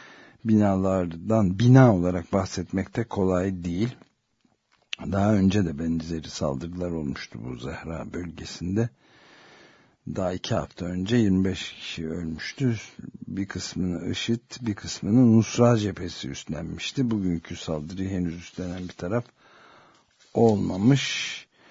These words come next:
Ramadi kentinin de işit'ten kurtarıldığı yolunda haberler geliyor. Ajans France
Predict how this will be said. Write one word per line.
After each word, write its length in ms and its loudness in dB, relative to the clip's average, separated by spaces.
Ramadi 400 6
kentinin 680 4
de 140 4
işit'ten 500 2
kurtarıldığı 1000 0
yolunda 800 -2
haberler 580 -2
geliyor. 640 -2
Ajans 380 -2
France 320 -4